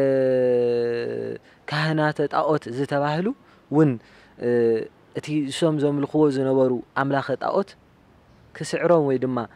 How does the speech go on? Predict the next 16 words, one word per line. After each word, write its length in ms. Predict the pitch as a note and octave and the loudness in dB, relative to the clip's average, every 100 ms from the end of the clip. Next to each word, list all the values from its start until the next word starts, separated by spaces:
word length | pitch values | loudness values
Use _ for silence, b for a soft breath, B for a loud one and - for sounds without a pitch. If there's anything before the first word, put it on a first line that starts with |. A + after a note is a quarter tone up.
| B B - | B B -10
እ፣ 80 | A#2+ A#2 - | -8 -8 -4
ኣምላኽ 340 | C#3+ D#3 F#3 - | 0 4 2 2
ከም 180 | D#3 C#3+ | -4 -2
ዘይኮነ 300 | C#3 C#3 B2+ | -2 -2 -6
ከመስክር 500 | A#2 C#3+ D3 - C#3 | -6 -4 -6 -4 -6
ዝኸኣለ 400 | B2 C3 C#3 D#3 A3+ | -4 -4 -4 -4 -4
ብጸሎት 440 | G3+ E3+ - D#3+ - | -8 -6 0 0 -2
እዩ። 80 | - | 0
ኦ፣ 120 | C#3+ E3 F3+ | 4 6 6
ኣምላከ 360 | - D3 C#3+ C3+ | 2 0 0 0
ኣብርሃም፣ 400 | B2+ C3+ C#3 B2+ A2 | 0 0 0 -2 -6
ኣምላከ 360 | C3 C3+ C3+ B2+ | -8 -4 -4 -4
ይስሐቅ፣ 320 | C3 B2 - - | -6 -6 -10 -10
ኣምላከ 340 | C3 C3+ B2 C3 A#2+ B B B | -8 -6 -4 -6 -8 B B B
ያዕቆብ 420 | C#3+ - D#3 C#3 - | -2 0 -2 -4 -6
ተናበበኒ። 680 | C#3+ D3 D3 C#3+ C#3 C3+ | -2 0 2 2 0 -2